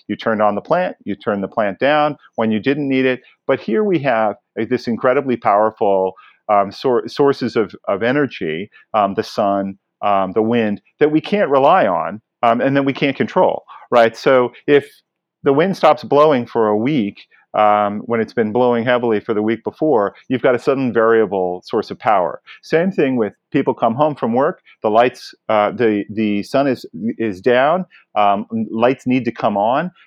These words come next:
um, just when you need it the most. And storage as a, um, as a solution, um, is essential in an environment of ders, of this renewable energy, um, because of the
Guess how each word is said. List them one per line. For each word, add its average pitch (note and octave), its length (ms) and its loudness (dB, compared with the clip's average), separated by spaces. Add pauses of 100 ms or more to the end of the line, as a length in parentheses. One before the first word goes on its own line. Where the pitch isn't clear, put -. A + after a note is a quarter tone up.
(120)
um, G#2+ 320 0
just C#3+ 320 -2
when C3+ 140 -2
you B2+ 120 0
need A2+ 160 0
it A2+ 120 -6
the G2 60 -6
most. - 440 -8 (220)
And B2+ 180 -2
storage F#3+ 800 2 (100)
as C3 240 2
a, A#2+ 420 2 (120)
um, G#2 440 -2 (480)
as B2 260 2
a A#2 120 6
solution, B2+ 840 -2 (220)
um, B2 240 2
is D3 160 2
essential C3+ 640 0
in A2+ 120 -4
an A2 100 -2
environment G2 720 -2
of G#2 280 -2
ders, F#2+ 500 -2
of F#2+ 220 -6
this G2 320 -6
renewable G2+ 580 -2
energy, F2 500 -8 (260)
um, G#2 120 0
because A#2 420 0
of A2 120 -2
the G2+ 300 -2